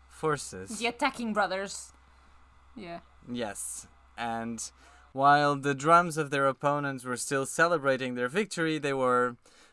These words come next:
Speaker 1: uh, attacked by surprise by Bahadur forces, and this time things turned around, and of course he was victorious, and the other brother was dead, shot in the head.
Speaker 2: And this was all thanks to Lady Juliana,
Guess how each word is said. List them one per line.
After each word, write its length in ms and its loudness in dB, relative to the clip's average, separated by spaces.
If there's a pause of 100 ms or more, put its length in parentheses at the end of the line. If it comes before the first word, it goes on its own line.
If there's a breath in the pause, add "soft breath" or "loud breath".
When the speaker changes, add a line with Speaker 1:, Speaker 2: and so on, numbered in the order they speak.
(160 soft breath)
Speaker 1:
uh, 300 4
attacked 300 0
by 120 -2
surprise 420 4
by 140 2
Bahadur 420 2
forces, 680 0
and 480 -6 (400 soft breath)
this 260 -4
time 400 2
things 280 -10
turned 180 -6
around, 460 4
and 200 -2
of 120 -8
course 240 -4
he 100 -6
was 320 -2
victorious, 880 0 (400 soft breath)
and 500 -4 (240)
the 540 -6
other 160 -2
brother 380 -6
was 640 -12 (240)
dead, 360 -2 (480)
shot 560 -6
in 160 -12
the 100 -8
head. 320 -10 (1080 soft breath)
Speaker 2:
And 180 -2
this 200 -6
was 240 8
all 220 2
thanks 320 4
to 180 -2
Lady 280 0
Juliana, 1200 8